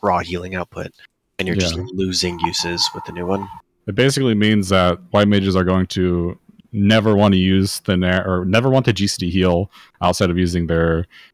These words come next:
Speaker 2: uh, Raptures and using Thin Air on, like, Cure three or Medica two, 'cause they're just gonna go, they're gonna go, uh, Oom s-, so much faster if they don't, if they don't do that. Um, I don't know how much we, we wanna talk about M P values because, um,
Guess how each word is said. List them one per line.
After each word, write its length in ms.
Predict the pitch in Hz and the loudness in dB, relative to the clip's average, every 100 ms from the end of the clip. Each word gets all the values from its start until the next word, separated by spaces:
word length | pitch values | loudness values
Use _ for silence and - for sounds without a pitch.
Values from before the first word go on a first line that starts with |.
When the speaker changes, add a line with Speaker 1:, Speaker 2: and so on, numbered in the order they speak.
| _ | _
Speaker 2:
uh, 260 | 90 78 76 - | -4 -4 -4 -2
Raptures 540 | 90 92 - 110 107 | 0 0 2 2 2
and 420 | 98 87 85 82 | 0 0 0 0
using 220 | 87 87 82 | -2 -2 -4
Thin 180 | 82 | -2
Air 180 | 80 80 | -2 -2
on, 60 | 80 | -2
like, 160 | 80 | -4
Cure 260 | - - 82 | -6 -4 -4
three 280 | - 80 80 | -4 -4 -4
or 80 | 78 | -2
Medica 280 | 80 - | -4 -6
two, 200 | - 85 | -6 -4
'cause 120 | 82 78 | -2 -2
they're 80 | 85 | -2
just 180 | 87 | -2
gonna 160 | 98 87 | 0 0
go, 400 | 87 85 80 87 - | 2 2 0 -6 -2
they're 100 | 95 | 2
gonna 140 | 117 | 4
go, 260 | 127 98 90 | 4 4 2
uh, 300 | - 82 80 | -2 -4 -4
Oom 280 | 101 95 85 | -2 -2 -2
s-, 140 | 85 - _ | -8 -18 _
so 160 | - 101 | -6 -2
much 140 | 87 | -2
faster 500 | - 82 82 87 92 - | 0 -2 -2 -4 -8 -10
if 60 | _ | _
they 80 | 87 | -2
don't, 240 | 85 92 | 0 -2
if 80 | 92 | -2
they 100 | 87 | -2
don't 160 | 82 82 | -2 -2
do 100 | 82 | -2
that. 260 | 85 87 _ _ _ _ _ _ _ _ _ _ _ _ _ | 0 -2 _ _ _ _ _ _ _ _ _ _ _ _ _
Um, 300 | - 92 87 | 0 2 2
I 60 | 90 | 4
don't 120 | 127 | 4
know 120 | 135 | 6
how 80 | 117 | 6
much 180 | 120 - | 4 4
we, 100 | 104 95 | 2 2
we 100 | 101 | 2
wanna 200 | 101 95 | 2 2
talk 240 | - 98 101 | 2 0 2
about 180 | 101 | 0
M 80 | 92 | 0
P 140 | - 98 | -2 0
values 420 | 110 113 120 120 | 2 2 2 0
because, 500 | 98 90 85 80 - - _ _ _ - | -2 -2 -2 -4 -12 -18 _ _ _ -6
um, 440 | 78 78 80 85 | -4 -4 -6 -6